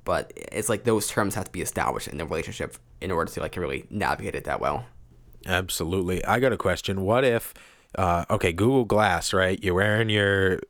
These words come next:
Speaker 2: uh, augmented reality glasses, and you're fucking your girlfriend, and w-, the argument, augmentation that's happening is it's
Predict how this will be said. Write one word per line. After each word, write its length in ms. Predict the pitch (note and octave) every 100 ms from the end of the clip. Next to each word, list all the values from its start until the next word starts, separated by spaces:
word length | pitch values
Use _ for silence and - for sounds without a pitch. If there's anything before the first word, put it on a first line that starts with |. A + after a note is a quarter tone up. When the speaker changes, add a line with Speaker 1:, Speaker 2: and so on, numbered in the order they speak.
| -
Speaker 2:
uh, 260 | G2 F2+ F2
augmented 480 | G2 G2 G#2 G#2+ G#2
reality 720 | G#2+ A2 A2+ A#2 A#2 A#2+ G#2 - _ _ _ _ G#2
glasses, 720 | G2+ G2 F#2 - - C2+ - - - - _ _
and 440 | - F#2 F2+ F2+ F2+
you're 180 | F#2 F#2
fucking 380 | - G#2 B2
your 100 | A#2+
girlfriend, 840 | A#2+ A2+ F#2 - F#2 E2+ E2+ E2+ - _ _ _ _ -
and 320 | F#2+ F2+ F#2+
w-, 280 | E2+ F2+ - _ - G2 -
the 280 | G#2+ F#2+ F#2 - _ _ _ _ -
argument, 760 | G#2 G#2 G#2+ A2+ A2+ A2+ A2+ -
augmentation 1080 | G#2 A#2 A2+ A#2+ A#2+ B2+ A#2+ - B2+ B2
that's 160 | A#2 -
happening 440 | B2+ B2+ C#3+ D3
is 240 | A2 G#2+ G2+
it's 240 | F2 -